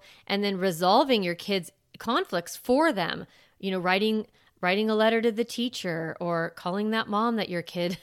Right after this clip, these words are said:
<laughs> your kid hit their kid, right? So when you're resolving their conflicts, you're rescuing them.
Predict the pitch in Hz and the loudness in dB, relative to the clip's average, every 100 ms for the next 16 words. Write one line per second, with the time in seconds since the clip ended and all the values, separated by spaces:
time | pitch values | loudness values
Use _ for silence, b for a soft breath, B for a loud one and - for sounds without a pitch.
0 | _ - 185 170 170 202 185 175 180 175 | _ -14 -8 -6 -4 -4 -4 -4 -4 -4
1 | 170 175 170 160 156 b b b b - | -4 -4 -4 -6 -10 b b b b -4
2 | 202 247 B B - 233 233 233 262 277 | -2 -2 B B 2 4 4 2 2 4
3 | 233 202 220 262 269 226 190 - 202 226 | 4 4 4 4 2 0 -2 -2 -2 0
4 | 277 - 165 196 - - - _ _ _ | -2 -4 -2 -2 -6 -20 -20 _ _ _
5 | _ - 196 202 202 196 190 170 165 170 | _ -4 0 2 2 0 -6 -6 -4 -4
6 | 202 269 | -4 -6